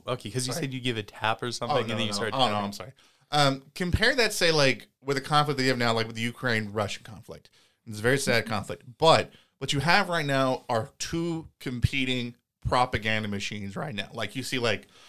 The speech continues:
Speaker 2: the, uh, the Ukrainians talking about, like, the ghost of Kiev that's come out. We posted that on our, on our social media where there's, like, this, like, fighter pilot that, like, shot down, like, six Russian,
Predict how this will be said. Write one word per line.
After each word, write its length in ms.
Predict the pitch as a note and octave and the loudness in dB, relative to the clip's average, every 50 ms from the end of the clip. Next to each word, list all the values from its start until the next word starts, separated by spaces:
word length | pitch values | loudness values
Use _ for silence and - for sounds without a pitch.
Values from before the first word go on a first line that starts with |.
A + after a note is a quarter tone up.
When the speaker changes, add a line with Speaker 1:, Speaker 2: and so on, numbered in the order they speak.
| - _ _ | -20 _ _
Speaker 2:
the, 160 | - A2 G#2 - | -14 -14 -10 -6
uh, 220 | B2 A#2+ G#2+ G#2 G#2 | -2 0 0 0 0
the 100 | G#2 G#2+ | -2 -4
Ukrainians 340 | A2+ G#2+ - C3+ B2 A#2 - | -4 -4 -2 -4 -4 -2 -2
talking 160 | C#3 B2+ A#2+ | -2 -2 0
about, 60 | A#2 | -2
like, 80 | A2+ G#2 | -2 -4
the 60 | G#2 | -2
ghost 280 | G#2 C3 A#2+ A#2+ A#2+ - | 0 2 2 2 0 -4
of 100 | G#2 - | -10 -16
Kiev 500 | - - - A#2+ B2 C3 C3+ C3 C3 B2+ | -14 -8 -4 0 4 4 6 6 4 2
that's 140 | B2 A#2+ - | -2 -6 -8
come 240 | - C3+ B2 A#2+ | -6 -4 -2 0
out. 180 | A#2+ A2+ A2+ G#2+ | 0 0 0 0
We 60 | G#2 | 0
posted 320 | - B2 A#2+ A2 - A#2 A2 | 0 0 0 0 0 -2 -2
that 140 | A2+ G#2+ G#2+ | 0 0 2
on 180 | G#2+ G#2+ G#2+ | 2 0 0
our, 260 | G#2 G#2 G2+ G#2 A2 - | 0 -2 -2 -2 -4 -4
on 100 | A#2 A2 | -6 -6
our 60 | G#2 | -6
social 320 | - - B2 A2 - A2 | -4 -6 -6 -6 -6 -6
media 340 | G#2 A#2 A2+ A2 A2 A2 A2 | -4 -4 0 2 2 2 2
where 160 | G#2+ A2 A2 | 2 0 0
there's, 220 | G#2 A2 G#2+ G2+ G#2+ | 0 0 -2 -2 -4
like, 160 | G#2 F#2+ G2+ | -4 -4 -6
this, 240 | A2 G2+ - - - | -10 -12 -12 -14 -16
like, 100 | - - | -18 -18
fighter 260 | - - B2+ A#2 A2+ A2 | -6 -2 -2 0 0 0
pilot 300 | - B2 A#2+ A2+ A2 A2 | 2 2 4 4 2 0
that, 100 | A2 G#2+ | -2 -4
like, 120 | G#2 G2 | -4 -6
shot 280 | - - A#2+ A2+ A2+ G#2+ | -4 -2 0 0 0 0
down, 140 | - A2+ A2 | 0 -2 -2
like, 120 | G#2 G2 | -4 -4
six 300 | - - - A2+ G2 - | -6 -6 -4 -6 -4 -2
Russian, 400 | - A2+ G#2 - - A2 G2+ G2+ | -2 -2 -2 -2 -4 -8 -8 -10